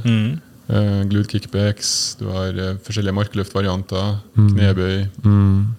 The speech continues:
Speaker 2: Og litt usikker på når, eksakt meningen med å løfte rumpa, men hvis du skal bygge øvre rumpe, så er det på en måte forskjellige abductionsøvelser der du tar foten ut til sida.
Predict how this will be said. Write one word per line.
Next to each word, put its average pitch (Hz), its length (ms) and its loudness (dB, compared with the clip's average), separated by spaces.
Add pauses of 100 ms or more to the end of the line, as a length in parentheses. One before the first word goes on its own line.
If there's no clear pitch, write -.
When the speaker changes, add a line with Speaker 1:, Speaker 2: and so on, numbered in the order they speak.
(380)
Speaker 2:
Og 107 360 0 (540)
litt 113 200 0
usikker 107 260 0
på 107 120 0 (440)
når, 110 220 -4 (420)
eksakt - 320 -4
meningen 107 240 0
med 98 80 0
å 104 60 2
løfte 117 180 0
rumpa, 131 160 0
men 117 140 2
hvis 113 100 -2
du 113 80 -2
skal 107 160 -2
bygge 110 240 0
øvre 104 220 2
rumpe, 135 240 2 (760)
så - 140 0
er 107 60 2
det 104 60 -10
på 110 60 -2
en 107 60 2
måte 101 180 -4
forskjellige 90 920 -4 (220)
abductionsøvelser 95 840 -2
der 95 140 0
du 92 60 -2
tar 92 220 -2
foten 90 380 -4
ut 98 120 -6
til 92 80 -8
sida. 98 360 -2